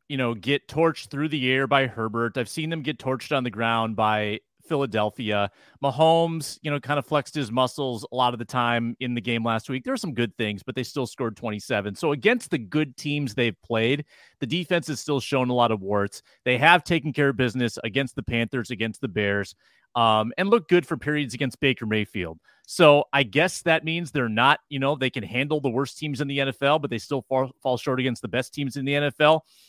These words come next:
So if you say they're squarely in the middle somewhere, maybe that's actually a nice place to be compared to where they were last year, if you wanna look at it glass half full. I would like to clone Josh Metellus and just play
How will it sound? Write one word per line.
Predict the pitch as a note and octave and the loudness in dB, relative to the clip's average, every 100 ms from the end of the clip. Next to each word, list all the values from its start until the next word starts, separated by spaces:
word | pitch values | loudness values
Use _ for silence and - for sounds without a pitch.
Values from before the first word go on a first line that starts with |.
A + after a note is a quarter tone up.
| _ | _
So | - F#3+ E3 | -2 4 4
if | E3 | 2
you | |
say | D3+ F#3+ F3 | -2 2 4
they're | E3+ | 2
squarely | D3 - - D3+ D#3+ D#3+ D#3+ | -2 -4 -2 0 0 -2 -4
in | D#3 | -2
the | |
middle | A#2+ G#2 A#2 E3 F3+ | -2 -2 0 2 0
somewhere, | - F#3+ F3+ F#3 G3 G#3 _ _ | -2 -2 0 2 2 0 _ _
maybe | A#2 B2+ D#3 | -4 -2 0
that's | E3 D3+ D#3 - - - _ - | 2 4 4 4 -10 -20 _ -4
actually | C#3+ - E3+ | -4 -2 -2
a | D#3+ | 0
nice | D3+ D#3 | 2 0
place | - D#3+ D3+ | -2 -2 -2
to | D3+ | -2
be | B2+ F3 | -2 -2
compared | G3+ C3 C3+ C3+ | -4 -6 -6 -4
to | C3 - | -6 -8
where | C#3 C3+ | -4 -2
they | C#3+ | 0
were | B2+ C#3 | 0 0
last | B2 B2+ C3+ - | 4 2 2 -4
year, | D#3 | -4
if | F3+ | -4
you | C3 | -2
wanna | B2 A#2 | -2 -2
look | A#2+ C#3 | -4 -2
at | B2+ | -4
it | |
glass | A#2+ A#2+ A#2+ - | -2 0 0 0
half | B2+ A#2+ | -2 -2
full. | - D3 F3+ _ _ _ _ _ _ | 0 -2 -2 _ _ _ _ _ _
I | D3 D#3 F#3+ | 6 8 6
would | G#3+ F#3 D3+ | 4 0 0
like | D3 D3 - | 2 0 -2
to | C3 | -12
clone | - D3+ C#3+ D#3 | -6 -2 -2 -2
Josh | C3 C3 B2 | 2 0 0
Metellus | B2 - G#2+ A#2 B2+ | -8 -4 -2 -2 -4
and | A#2+ | -8
just | A2+ A2+ - | -8 -8 -10
play | - B2+ B2+ C3 | -4 0 2 0